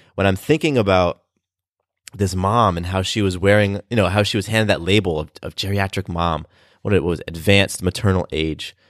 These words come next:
God, that, that bullshit. <laughs> Sorry. But, you know, what, what could have happened? It didn't happen with her, but what could have happened, you know? She could have worn that label on.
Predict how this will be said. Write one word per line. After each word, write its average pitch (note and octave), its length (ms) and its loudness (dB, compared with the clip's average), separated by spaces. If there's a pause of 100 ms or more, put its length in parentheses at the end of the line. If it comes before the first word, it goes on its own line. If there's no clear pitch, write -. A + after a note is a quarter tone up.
(300)
God, A2+ 220 -2
that, A#2+ 260 -8
that - 180 -8 (140)
bullshit. - 360 -8 (460)
<laughs> - 460 -20
Sorry. G#2 500 0 (420)
But, C#3 280 4 (360)
you D3+ 60 0
know, C#3+ 160 6
what, B2 320 2
what E3+ 300 -2
could F#3+ 240 4
have C#3 160 0
happened? G#2 380 -2
It F2+ 60 -14
didn't F#3+ 180 2
happen F3 260 0
with G#2 140 0
her, G2+ 360 -2 (240)
but A#2+ 80 -12
what F#3+ 160 0
could F#3+ 200 -2
have A#2 100 2
happened, F2 420 -6
you F2+ 80 -6
know? F#2 300 -4 (300)
She D#3+ 140 -6
could A#3+ 160 0
have D3 160 2
worn B2 520 2
that G#2+ 200 0
label F#2 540 -4
on. D2+ 400 -10